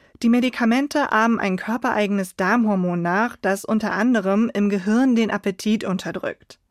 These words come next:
Damit hat man zum ersten Mal einen Weg gefunden, der genauso zuverlässig bei der Gewichtsabnahme hilft wie eine Magenverkleinerung.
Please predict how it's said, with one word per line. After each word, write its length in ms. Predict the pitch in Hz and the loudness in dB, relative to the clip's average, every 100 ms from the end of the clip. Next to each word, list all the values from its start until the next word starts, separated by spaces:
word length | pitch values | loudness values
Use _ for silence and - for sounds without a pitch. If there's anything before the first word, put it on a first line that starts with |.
| _ _ _ - - _ | _ _ _ -20 -20 _
Damit 300 | 226 269 302 | 0 2 2
hat 140 | 262 226 | 0 0
man 160 | 220 | 0
zum 140 | 214 226 | 0 -2
ersten 360 | 208 277 - | 0 0 0
Mal 220 | 240 233 | 0 2
einen 240 | 214 202 196 | 2 0 2
Weg 160 | 233 | 0
gefunden, 640 | 233 202 - 185 - 220 226 | -2 -6 -2 -2 0 2 2
der 160 | 196 | 2
genauso 500 | 185 185 190 262 277 | 0 2 2 2 0
zuverlässig 640 | 247 - 240 226 220 214 220 | -2 -4 0 0 0 -2 -2
bei 120 | 214 | 0
der 100 | 196 | 2
Gewichtsabnahme 800 | 196 196 226 - 185 190 170 180 | 0 0 -2 -2 -2 0 0 0
hilft 420 | 196 202 247 - | 0 0 0 -4
wie 220 | 220 240 | -2 2
eine 180 | 214 208 | 2 2
Magenverkleinerung. 1120 | 190 185 190 180 - - 180 175 - - 262 | 2 2 0 -4 -8 -8 -8 -8 -8 -10 -10